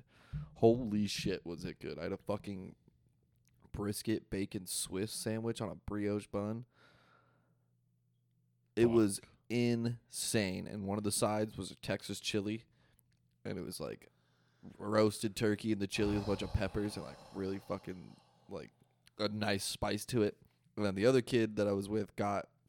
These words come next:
Speaker 1: uh, the same sandwich I did, but his side, he got country beans, which I was like,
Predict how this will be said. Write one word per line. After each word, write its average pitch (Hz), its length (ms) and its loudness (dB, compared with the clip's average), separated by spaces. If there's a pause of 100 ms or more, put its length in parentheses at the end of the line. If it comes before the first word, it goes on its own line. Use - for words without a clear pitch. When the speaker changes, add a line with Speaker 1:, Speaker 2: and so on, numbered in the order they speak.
(880)
Speaker 1:
uh, 85 300 -4 (200)
the 101 80 -6
same 107 300 0
sandwich 95 380 -4
I 90 60 -4
did, 87 180 -8
but 90 100 -12
his 104 180 -6
side, 104 340 -2 (360)
he 107 120 -6
got 95 260 -4
country 104 400 -6
beans, 98 460 -8
which 92 120 -8
I 90 60 -6
was 90 120 -8
like, - 140 -14